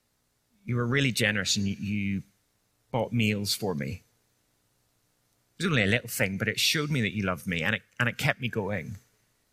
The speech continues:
Actually, I'm not sure if without that I would have kept going as a Christian. But here I am at the banquet." Now, none of those things,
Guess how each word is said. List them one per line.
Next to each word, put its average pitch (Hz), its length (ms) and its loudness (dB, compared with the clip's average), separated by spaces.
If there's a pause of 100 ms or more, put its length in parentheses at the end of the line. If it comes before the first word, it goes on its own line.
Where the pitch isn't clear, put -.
(840)
Actually, - 220 2
I'm 143 100 0
not 147 180 -2
sure 110 420 2 (200)
if - 140 -2
without 120 300 0
that 104 200 2
I 113 100 -2
would 117 140 -2
have 117 60 -4
kept - 240 -2
going 127 420 -4 (680)
as 92 140 0
a 104 40 -4
Christian. - 580 -4 (1120)
But - 140 -6
here 123 260 0
I 120 80 2
am 120 380 -4 (1120)
at 101 160 0
the 101 60 -6
banquet." 95 420 -2 (2750)
Now, 143 80 2
none 147 240 2
of 185 80 -4
those 120 240 2
things, 87 600 -2